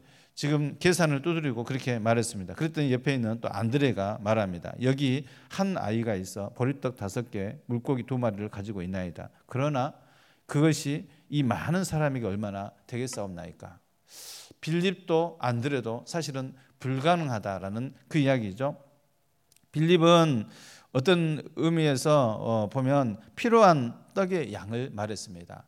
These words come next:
우리에게 이렇게 많이 양이 필요합니다. 이천만 원 정도는 있어야 되거든요.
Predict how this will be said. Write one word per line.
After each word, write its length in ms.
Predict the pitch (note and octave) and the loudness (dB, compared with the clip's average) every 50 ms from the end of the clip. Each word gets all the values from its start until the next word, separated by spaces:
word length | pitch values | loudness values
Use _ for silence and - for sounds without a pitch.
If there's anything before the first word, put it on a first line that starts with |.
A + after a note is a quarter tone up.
| _ | _
우리에게 520 | - D3 D#3+ F3+ E3+ D#3 E3 D#3 D3 D3 - _ _ _ _ _ _ | -8 -6 -2 -2 -2 -2 -4 -8 -8 -10 -14 _ _ _ _ _ _
이렇게 360 | D3+ D#3+ E3 G#3 - - F#3 | -6 -4 -4 -6 -6 -8 -10
많이 460 | C#3 A2+ G2 G#2 A2+ A2 G#2+ F#2 - - - | -8 -8 -8 -8 -8 -8 -10 -12 -14 -14 -12
양이 260 | F#2+ F#2+ A2 A2 A#2 | -10 -8 -8 -8 -8
필요합니다. 540 | G2+ - - E3 E3 C3+ G#2+ G2 F#2+ F#2 F#2+ G#2 | -10 -10 -10 -10 -10 -10 -10 -12 -12 -14 -14 -10
이천만 500 | A#2+ E3 F#3 - - F3 D#3 C#3 B2 A2+ | -10 -10 -10 -8 -8 -6 -6 -6 -6 -6
원 80 | G2+ | -8
정도는 340 | - G2+ F#2+ G2 G#2 F#2 F2+ | -10 -10 -10 -10 -10 -10 -10
있어야 240 | F#2+ - - A#2 E2 | -10 -8 -10 -8 -10
되거든요. 460 | F#2+ F2+ G2 E2+ E2+ F2 F2+ G2 | -10 -12 -12 -14 -14 -16 -16 -18